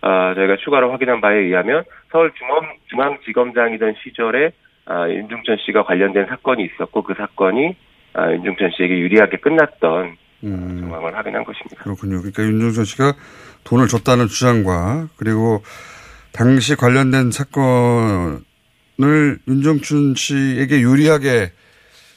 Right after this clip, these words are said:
Speaker 2: 어, 끝낸 정황, 뭐, 이 정도가 확인된 거군요. 예.
Speaker 1: 예. 그런데 그 사건은
Speaker 2: 예.
Speaker 1: 관련자들 진술을 조금 더 들어보면요.
Speaker 2: 예.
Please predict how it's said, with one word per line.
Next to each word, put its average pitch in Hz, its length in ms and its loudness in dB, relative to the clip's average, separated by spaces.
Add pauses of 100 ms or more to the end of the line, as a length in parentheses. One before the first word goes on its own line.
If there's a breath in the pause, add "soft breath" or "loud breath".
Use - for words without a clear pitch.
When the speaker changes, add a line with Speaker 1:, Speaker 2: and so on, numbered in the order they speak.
(100)
Speaker 2:
어, 104 320 -4
끝낸 185 280 0
정황, 104 400 0 (160)
뭐, 110 100 0
이 110 40 -2
정도가 139 380 2
확인된 127 400 0
거군요. 107 320 -2 (180)
예. 95 240 0 (500 loud breath)
Speaker 1:
예. 110 200 6 (240 loud breath)
그런데 170 300 4
그 156 180 0
사건은 147 880 0
Speaker 2:
예. 104 160 -8 (520)
Speaker 1:
관련자들 156 480 0
진술을 156 500 -2
조금 147 240 0
더 131 100 -4
들어보면요. 87 840 -2 (180)
Speaker 2:
예. 98 180 -10